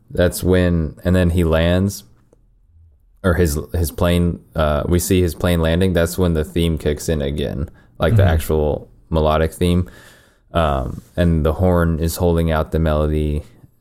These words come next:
Speaker 1: Um, and the melody kinda reminded me a little bit of Interstellar. It was the same, uh, it was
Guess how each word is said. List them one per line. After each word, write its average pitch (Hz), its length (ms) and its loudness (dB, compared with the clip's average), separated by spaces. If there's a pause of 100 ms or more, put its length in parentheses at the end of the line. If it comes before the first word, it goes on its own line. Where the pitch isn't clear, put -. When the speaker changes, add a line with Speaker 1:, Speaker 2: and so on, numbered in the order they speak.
Speaker 1:
Um, 65 500 -4 (420)
and 80 140 0
the 80 60 2
melody 110 440 2
kinda 123 680 0
reminded 113 540 2
me 113 180 2
a 90 80 2
little 98 500 2
bit 95 200 2
of 87 160 2
Interstellar. 80 720 0 (160)
It 82 80 0
was 82 160 2
the 80 80 0
same, 87 580 0 (1160)
uh, 76 580 0
it 78 140 0
was 78 540 -4